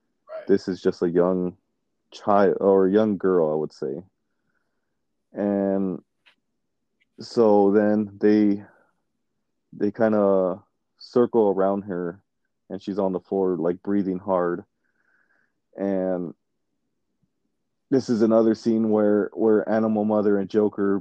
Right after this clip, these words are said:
Speaker 2: butt heads, and, um, Animal Mother's like, "No, let's just leave her."
Speaker 1: What,
Speaker 2: And
Speaker 1: what was
Speaker 2: Joker's
Speaker 1: his,
Speaker 2: like,
Speaker 1: uh,
Speaker 2: "No, we can't
Speaker 1: it was, uh, you're
Speaker 2: leave her
Speaker 1: fresh
Speaker 2: like
Speaker 1: out of
Speaker 2: this."
Speaker 1: Friends or something like that?
Speaker 2: And...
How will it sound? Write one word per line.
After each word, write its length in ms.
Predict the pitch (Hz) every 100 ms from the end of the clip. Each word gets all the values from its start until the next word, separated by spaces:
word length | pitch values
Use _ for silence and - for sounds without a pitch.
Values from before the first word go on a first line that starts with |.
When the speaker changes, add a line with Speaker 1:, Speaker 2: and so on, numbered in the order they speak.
| -
Speaker 2:
butt 220 | 104 92
heads, 340 | 101 98 95
and, 300 | 95 92 92 98 _ _ _ _ _ _ _ _
um, 640 | - 95 90 85 80 87 101 _ -
Animal 300 | 104 104 101
Mother's 360 | 98 95 95 92
like, 220 | 90 85
"No, 440 | 92 95 82 82 _
let's 180 | 98 92
just 200 | 98 -
leave 240 | 101 107 98
her." 260 | 90 85 87
Speaker 1:
What, 160 | 123
Speaker 2:
And 80 | 92
Speaker 1:
what 40 | 98
was 0 |
Speaker 2:
Joker's 280 | 92 -
Speaker 1:
his, 80 | 92
Speaker 2:
like, 160 | 90 85
Speaker 1:
uh, 100 | 92
Speaker 2:
"No, 220 | 92 85
we 140 | 69 82
can't 360 | - 92 80
Speaker 1:
it 40 | 117
was, 260 | 120 110
uh, 140 | 110 101
you're 180 | 90
Speaker 2:
leave 120 | 98 95
her 80 | 65
Speaker 1:
fresh 100 | 65
Speaker 2:
like 100 | 69
Speaker 1:
out 120 | 101
of 60 | -
Speaker 2:
this." 80 |
Speaker 1:
Friends 500 | - 101 113 - _ _ _ _ _ _ _
or 40 | _
something 220 | 113 120
like 80 | 117
that? 80 | 98
Speaker 2:
And... 560 | 95 92 87 85 80